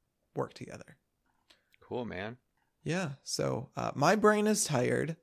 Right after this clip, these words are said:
Speaker 1: This was a lot of <laughs> trying to figure out what is going on.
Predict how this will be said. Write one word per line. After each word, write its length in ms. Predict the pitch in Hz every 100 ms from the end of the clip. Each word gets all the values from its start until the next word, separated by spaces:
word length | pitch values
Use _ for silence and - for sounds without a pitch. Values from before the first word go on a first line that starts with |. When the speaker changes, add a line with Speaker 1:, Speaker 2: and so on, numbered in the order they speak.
| _
Speaker 1:
This 200 | 151 170
was 120 | 185 180
a 60 |
lot 320 | 170 147 151 -
of 320 | 135 131 - - -
<laughs> 200 | - -
trying 260 | - 139 143
to 60 |
figure 240 | - 143 131
out 120 | 120
what 220 | 139 139
is 120 | 143
going 320 | 143 139 131
on. 300 | 123 117 127